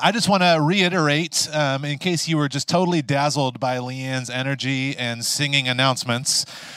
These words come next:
uh, next week, we're super excited because we're actually gonna be launching South Hills Kids during both service times. So if you guys are here, if you come to the ten thirty because you specifically are looking for, uh, childcare,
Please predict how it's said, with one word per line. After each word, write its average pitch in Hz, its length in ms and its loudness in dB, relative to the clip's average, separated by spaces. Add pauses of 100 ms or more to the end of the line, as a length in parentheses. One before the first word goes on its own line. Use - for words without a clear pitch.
(140)
uh, 147 240 4
next 190 480 0
week, 160 380 0
we're 160 160 2
super 202 280 0
excited 170 360 2
because 143 280 -2
we're 160 100 2
actually 156 220 -2
gonna 160 140 -4
be 151 80 0
launching 151 460 -2
South 160 300 0
Hills 156 200 -2
Kids 156 340 -2
during 143 260 -4
both 156 280 4
service 156 380 0
times. 110 320 -6
So 131 300 2 (580)
if 131 100 -6
you 143 60 -6
guys 139 160 0
are 135 60 -4
here, 170 380 -2 (360)
if 139 140 -8
you 143 100 -4
come 175 240 -4
to 165 120 -6
the 156 100 -6
ten 165 200 -4
thirty 160 360 -4
because 143 420 -2
you 147 80 -4
specifically 156 720 -4
are 127 140 -4
looking 143 400 -6
for, 151 440 -4 (320)
uh, 135 200 -4
childcare, 156 840 -4